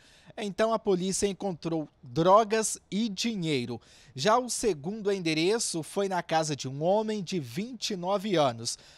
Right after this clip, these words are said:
A polícia foi pra lá, o homem ficou bastante nervoso e ele acabou confessando que tinha drogas e outros materiais dentro de casa. Então, nessa, nessa operação, né, nos dois endereços,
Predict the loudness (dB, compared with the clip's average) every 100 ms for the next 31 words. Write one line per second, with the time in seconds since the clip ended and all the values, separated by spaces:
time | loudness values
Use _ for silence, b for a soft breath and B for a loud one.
0 | B -2 2 2 2 0 -2 -4 -2 -4
1 | 2 4 4 2 -2 -6 -4 -2 0 0
2 | 0 -2 2 2 0 -4 -2 -2 0 0
3 | 0 -6 B B B -2 0 0 2 2
4 | 0 -4 -2 -2 -2 -4 -4 -8 -6 -4
5 | -4 0 2 4 4 0 -4 B B -4
6 | 2 2 2 -2 -4 -4 -2 -2 0 0
7 | 0 -2 -8 b b b -4 0 2 0
8 | -8 -8 -6 -4 0 2 2 -4 -2 2
9 | 2 0 b b b b -8 0 0 0
10 | 0 -2 -4 -12 b b b _ -6 2
11 | 2 4 4 4 4 0 0 0 2 4
12 | 2 2 -4 -4 2 6 6 4 -4 -2
13 | -2 0 -2 -4 -6